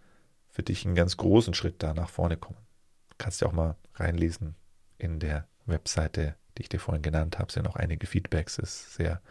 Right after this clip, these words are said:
unglaublich, wenn man das mal so liest, was da Menschen auch beschreiben, aber das ist eben innere Kindarbeit. Es ist sehr super wirksam,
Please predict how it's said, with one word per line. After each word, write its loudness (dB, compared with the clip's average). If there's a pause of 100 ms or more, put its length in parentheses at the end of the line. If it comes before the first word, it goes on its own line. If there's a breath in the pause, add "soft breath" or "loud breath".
(380 loud breath)
unglaublich, 8
wenn 2
man 4
das 0
mal 4
so 0
liest, 0
was 2
da 4 (340 loud breath)
Menschen 6
auch 6
beschreiben, 6
aber 6 (380 loud breath)
das 4
ist -4
eben -2
innere 2
Kindarbeit. 2
Es -6
ist -6
sehr 0
super 2
wirksam, 6